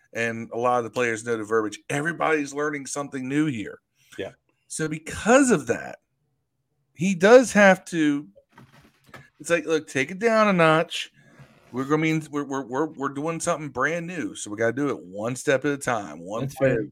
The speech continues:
Speaker 1: a time, one game at a time." But realistically, when you're trying to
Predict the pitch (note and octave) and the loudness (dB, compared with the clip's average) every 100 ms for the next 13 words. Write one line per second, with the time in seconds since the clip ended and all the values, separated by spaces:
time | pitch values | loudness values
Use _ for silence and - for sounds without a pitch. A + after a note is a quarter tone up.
0 | - G#2 D#2+ C#2 D2+ G#2 A#2 C3 C3 C3 | -8 -8 -8 -10 -8 -4 -4 -2 -2 -2
1 | A#2 G2+ A2 F2+ - - _ - - _ | -4 -10 -12 -12 -14 -20 _ -20 -20 _
2 | _ _ - D#3 - _ D3 C#3 G#3+ F#3 | _ _ -10 -10 -14 _ -12 -4 -2 0
3 | A#3 - - D3 C#3 C3+ C#3 E3+ D#3+ D3+ | -2 -4 -4 -2 0 -4 -2 0 0 0
4 | - A#2+ | -4 -8